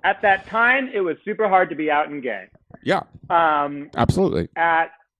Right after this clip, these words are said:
Speaker 1: that time and into current times, it's, uh, super hard to be a part of the African American community
Speaker 2: Absolutely.
Speaker 1: and male
Speaker 2: Yeah.
Speaker 1: and gay.
Speaker 2: Yeah.
Speaker 1: Three, it's super hard to be a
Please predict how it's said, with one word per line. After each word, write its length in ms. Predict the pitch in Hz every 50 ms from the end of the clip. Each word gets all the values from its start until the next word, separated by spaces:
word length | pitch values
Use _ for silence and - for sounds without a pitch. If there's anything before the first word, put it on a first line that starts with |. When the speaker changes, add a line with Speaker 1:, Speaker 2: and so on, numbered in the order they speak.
| _ _ _ _
Speaker 1:
that 360 | 180 139 190 208 226 240 - -
time 440 | - 202 202 196 208 214 220 226 226 226
and 160 | - 165 165
into 200 | 175 185 185 170
current 400 | - - 180 180 180 190 196 190
times, 420 | 180 160 139 139 143 156 175 196 185 - -
it's, 220 | - 151 151 - - _ - -
uh, 160 | 160 147 143 135 -
super 180 | - 196 165 180
hard 220 | 165 175 165 165 170
to 80 | 170
be 120 | 147 165 156
a 40 |
part 220 | 151 - 170 160 156
of 80 | 147
the 80 | 147 151
African 340 | 151 143 151 - - 165 151
American 460 | 147 147 147 139 139 - 143 147 135
community 200 | 135 123 123 151
Speaker 2:
Absolutely. 360 | 151 165 175 196 - - - 139
Speaker 1:
and 180 | 135 139 135
male 280 | 135 139 139 139 135 135
Speaker 2:
Yeah. 80 | 135 170
Speaker 1:
and 80 | 190
gay. 200 | - 143 131 120 104 - _ _ -
Speaker 2:
Yeah. 120 | 117 151 - - _ _ _ _ _ _ _ _ _
Speaker 1:
Three, 480 | - 214 247 269 254 170 131 113 - _ _ _ _
it's 160 | 151 151 143 _ _
super 220 | - 226 190 220 196
hard 240 | 196 196 196 190 185
to 60 | 185
be 140 | 156 190
a 40 | 175